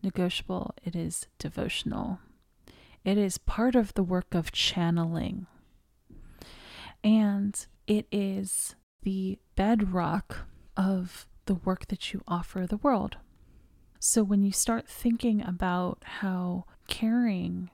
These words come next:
so deeply for yourself and being so in your bodily experience and so in how you are and what it means to live as you are, then you start to reframe and recenter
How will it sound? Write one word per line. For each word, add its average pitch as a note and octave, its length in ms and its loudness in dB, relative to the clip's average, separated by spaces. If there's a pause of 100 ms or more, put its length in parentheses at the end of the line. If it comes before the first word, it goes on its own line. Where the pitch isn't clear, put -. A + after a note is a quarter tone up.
(120)
so - 280 2
deeply A3 400 -2
for - 140 -6
yourself F3 800 -4
and F3+ 240 -6
being F#3+ 300 0
so A#3+ 480 2
in G#3 120 4
your F#3+ 120 2
bodily F3+ 500 -2
experience F3+ 680 -4
and F#3 120 -6
so A#3 560 2
in F#3 280 0
how F#3 420 0
you F3+ 500 -2
are E3+ 240 -4
and F3+ 180 -2
what F#3 80 0
it F#3 100 -4
means F3+ 440 -4 (320)
to G#3 120 0
live F3+ 360 -2
as F3 320 -4
you F3+ 200 -4
are, E3+ 360 -2 (1080)
then B3 540 2
you C#4 120 4
start - 440 -2
to F#3+ 520 -2
reframe B3 880 4
and F3+ 220 0
recenter A3 1300 2